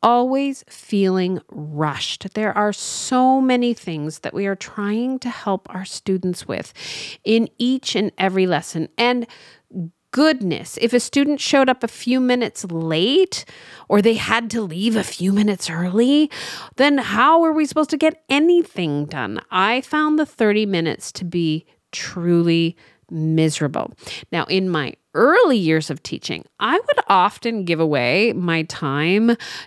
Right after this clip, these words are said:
to kind of compensate for those thirty-minute lessons. So, for example, if my students were preparing for exams or competitions, I would offer these weekend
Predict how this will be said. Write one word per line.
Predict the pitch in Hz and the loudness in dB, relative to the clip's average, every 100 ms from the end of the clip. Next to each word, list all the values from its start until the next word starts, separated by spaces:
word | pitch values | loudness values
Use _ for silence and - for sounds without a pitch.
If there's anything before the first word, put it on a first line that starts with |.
| - | -8
to | - | -4
kind | 190 - 208 226 | -4 -2 0 0
of | 220 | -2
compensate | - - 139 170 175 220 - 220 240 - | -4 -4 0 0 0 -2 0 -2 -2 -2
for | 240 | 2
those | 233 233 | 2 2
thirty-minute | - 240 233 233 226 - | 0 0 2 0 0 -2
lessons. | 208 - 233 233 - | -2 -2 -6 -6 -6
So, | - 190 | -2 -2
for | 180 - 185 | -2 -2 -2
example, | 180 175 170 170 180 175 - | -2 -2 -2 0 0 0 -2
if | 170 - | -6 -4
my | 160 151 | -6 -6
students | - - - 196 233 151 113 196 - - - - - | -8 -10 -2 0 2 0 0 -2 -4 -10 -14 -12 -6
were | |
preparing | 180 190 175 - 160 165 180 175 | -4 -2 -4 -4 -2 0 0 -2
for | 165 - | -6 -8
exams | 175 160 151 151 160 185 180 180 175 - | -8 -8 -10 -6 -2 0 2 0 -2 -4
or | 151 | -4
competitions, | - - 175 170 160 - 202 - 165 151 160 - - - - | -4 -6 -6 -4 -8 -4 -4 -2 0 0 -2 -6 -10 -10 -10
I | - 202 | -2 2
would | 208 208 | 4 4
offer | 208 254 277 | 2 2 0
these | 220 170 160 | 0 0 0
weekend | 165 240 - 247 262 262 254 | -2 -2 0 2 2 2 -2